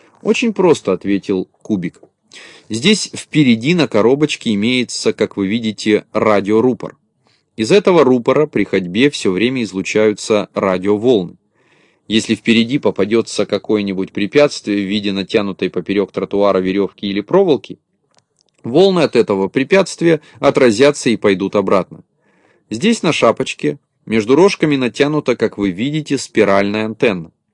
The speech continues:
Эта антенна улавливает отразившиеся от препятствия радиоволны, которые превращаются в электрические колебания, а электрические колебания попадают в наушники и, в свою очередь, превращаются в звуковые сигналы.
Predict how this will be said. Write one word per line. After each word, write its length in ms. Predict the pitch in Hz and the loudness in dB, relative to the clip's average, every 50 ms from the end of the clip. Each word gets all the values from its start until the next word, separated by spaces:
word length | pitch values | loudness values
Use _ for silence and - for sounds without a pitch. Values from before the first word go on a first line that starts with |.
| _ _ _ _ _ _ _ _ | _ _ _ _ _ _ _ _
Эта 220 | - 110 - - 98 | -8 -6 -4 -4 -6
антенна 540 | 95 92 90 - 131 151 170 180 175 160 | -6 -6 -2 0 2 2 2 0 0 0
улавливает 680 | 131 110 104 110 123 135 131 127 131 123 123 117 110 - | 0 2 2 4 4 4 4 2 2 4 4 4 2 2
отразившиеся 1040 | - 120 110 - 110 110 98 98 127 123 113 - - - 104 101 95 90 - - 98 | -4 -10 -4 -2 0 0 0 -2 -6 -8 -6 -8 -6 -4 -2 -2 -2 -4 -4 -4 -6
от 100 | 92 - | -6 -4
препятствия 760 | _ 107 104 - - 113 101 92 - - - - 95 95 92 | _ -6 -4 0 2 2 2 0 -2 -8 -12 -6 -4 -2 -2
радиоволны, 800 | 92 101 98 95 90 90 90 87 90 117 139 147 160 175 185 180 - _ _ _ _ _ _ _ _ | 0 0 0 0 -2 -4 -4 -2 2 4 4 4 4 2 -2 -6 -8 _ _ _ _ _ _ _ _
которые 340 | - - - 202 220 226 214 | -6 0 4 4 6 6 4
превращаются 800 | - 190 175 151 147 131 117 - - 151 156 156 147 - - - | 4 4 4 4 4 4 2 2 2 4 4 4 2 0 -2 -2
в 140 | 151 131 143 | 0 0 0
электрические 880 | 160 160 156 - - - 110 101 - - - 87 - - - - 95 87 | 0 -2 -2 -6 -6 -4 -4 -4 -4 -4 -8 -8 -10 -12 -6 -6 -6 -4
колебания, 640 | - - 92 90 92 85 98 139 175 190 196 196 190 - _ _ _ _ _ _ | -4 -4 -4 -4 -4 0 0 2 2 2 0 -4 -6 -10 _ _ _ _ _ _
а 140 | - 101 202 | -2 0 0
электрические 680 | 208 220 - - 233 254 240 - 208 - - 190 170 147 | 0 0 0 0 0 0 0 -2 -4 -4 -2 -2 0 2
колебания 500 | 160 147 139 123 135 151 180 185 180 156 | 2 2 4 4 2 2 2 2 0 0
попадают 560 | 131 113 95 104 101 95 101 98 98 90 - | 0 0 0 0 0 2 2 2 2 0 -2
в 80 | 95 | -4
наушники 720 | 98 104 110 113 131 165 87 - - 202 190 - - 196 - _ _ _ | -2 0 2 2 2 0 0 -2 -4 -4 -4 -4 -6 -8 -8 _ _ _
и, 120 | - - 92 | -8 -8 -8
в 40 | - | -6
свою 300 | - - 104 120 160 196 | -4 -2 0 2 2 2
очередь, 420 | - - - - 151 147 - - | 2 2 2 0 -2 -2 -2 -2
превращаются 840 | - 117 117 101 101 95 - - - 120 120 127 131 120 - - 117 | 0 0 2 2 0 -2 -4 -2 2 2 4 4 2 -2 -4 -4 -4
в 80 | 98 | -4
звуковые 500 | 85 95 98 101 - - 98 90 95 95 | -6 -6 -8 -6 -4 -4 -4 -2 -2 -4
сигналы. 480 | 92 - - 101 95 92 95 95 87 87 | -4 -4 -6 -8 -8 -8 -8 -10 -10 -12